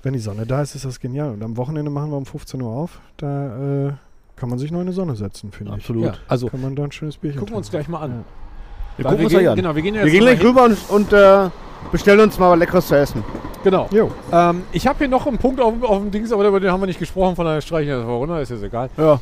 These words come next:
Speaker 2: macht ja
Speaker 1: Ja,
Speaker 2: nichts.
Speaker 1: gut.
Speaker 3: Reicht.
Speaker 2: Absolut.
Speaker 3: Ähm,
Speaker 1: Jo.
Speaker 2: Jungs, es ist kalt,
Speaker 3: Joschka,
Speaker 2: wir
Speaker 3: genau.
Speaker 2: müssen,
Speaker 3: Joschka, es
Speaker 2: äh,
Speaker 3: war eine
Speaker 2: wir müssen
Speaker 3: Freude,
Speaker 2: essen.
Speaker 3: äh, äh,
Speaker 1: Ja.
Speaker 3: eine Ehre, ein großer Spaß, dich da zu haben. Ich, ähm,
Speaker 1: Vielen Dank für die Einladung, hat
Speaker 3: hat
Speaker 1: mega Bock gemacht.
Speaker 3: Sehr schön, das freut uns. Wir, ähm, essen, gehen jetzt noch was lecker essen.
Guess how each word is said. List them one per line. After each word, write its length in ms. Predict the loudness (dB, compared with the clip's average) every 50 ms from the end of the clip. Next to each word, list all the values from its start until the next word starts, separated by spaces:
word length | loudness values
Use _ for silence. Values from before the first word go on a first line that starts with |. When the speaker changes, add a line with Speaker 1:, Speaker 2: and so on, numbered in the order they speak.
| 0
Speaker 2:
macht 120 | -4 -2 0
ja 40 | 2
Speaker 1:
Ja, 60 | 2
Speaker 2:
nichts. 120 | 2 2 0
Speaker 1:
gut. 160 | 0 -2 -4 -10 -20 -20 -18 -10 -6
Speaker 3:
Reicht. 340 | -4 -4 -4 -4 -8 -14 -18 -18 -18 -20 -20 -20 -20 -20 -16 -10
Speaker 2:
Absolut. 460 | -6 -4 -2 2 4 6 6 4 4 -2 -16 -20 -20 -20 -8 -2 0
Speaker 3:
Ähm, 240 | 2 4 6 6
Speaker 1:
Jo. 260 | 6 6 6 4 2 -2 -6 -12 -20 -20 -20 -20 -20 -10 -2
Speaker 2:
Jungs, 180 | 0 2 2 2
es 60 | 0
ist 100 | -2 0
kalt, 320 | 4 6 6 6 6 4
Speaker 3:
Joschka, 80 | 0 -4 -8 -2
Speaker 2:
wir 100 | 2 2
Speaker 3:
genau. 60 | 2 2
Speaker 2:
müssen, 200 | 2 2 2 4
Speaker 3:
Joschka, 240 | 4 6 6 6 6
es 60 | 6 6
Speaker 2:
äh, 20 |
Speaker 3:
war 80 | 4 2
eine 100 | 0 -2 -2 0
Speaker 2:
wir 80 | 2 4
müssen 120 | 4 4
Speaker 3:
Freude, 120 | 4 2 2
Speaker 2:
essen. 200 | 0 0 -2 -4
Speaker 3:
äh, 140 | -2 -2 -4
äh, 320 | -4 -4 -6 -4 -4 -2
Speaker 1:
Ja. 80 | -2 -2 -2
Speaker 3:
eine 100 | -2 0
Ehre, 320 | 0 0 0 0 0 -2
ein 160 | -2 -4 -4 -2
großer 240 | -2 -2 -2 -4
Spaß, 300 | -6 -4 -2 -2 -2 -4
dich 80 | -6 -4
da 160 | -4 -4 -4
zu 100 | -2 -4
haben. 240 | -2 -2 -2 -2 -4 -8 -12
Ich, 220 | -12 -14 -8 -4
ähm, 140 | -4 -2 -2 -2
Speaker 1:
Vielen 320 | -2 0 2 2 4 4
Dank 220 | 4 2 2 2
für 100 | 2 2
die 80 | 4 4
Einladung, 480 | 4 4 2 4 4 4 4 2 2 0
hat 120 | 0 0
Speaker 3:
hat 120 | 0 -2 -2 -2 -4
Speaker 1:
mega 320 | 0 2 4 4 6 4 4
Bock 160 | 4 2 0
gemacht. 340 | 0 -4 -4 -4 -6 -8 -12 -16 -16 -18 -10
Speaker 3:
Sehr 220 | -4 0 0 0 0
schön, 180 | -2 -6 -6
das 140 | -6 -6 -6
freut 260 | -4 -2 -2 -2 -2
uns. 380 | -2 -6 -10 -10 -12 -14 -16 -18 -16
Wir, 440 | -12 -6 -2 -2 0 0 0 -2 -2
ähm, 360 | 0 0 0 0 0 -4 -8 -8 -10 -8 -4
essen, 280 | -4 -4 -4 -4 -8 -6
gehen 160 | -4 -4 -4
jetzt 120 | -6 -6
noch 80 | -6 -6
was 80 | -4 -4
lecker 240 | -4 -4 -4 -4
essen. 220 | -4 -6 -8 -10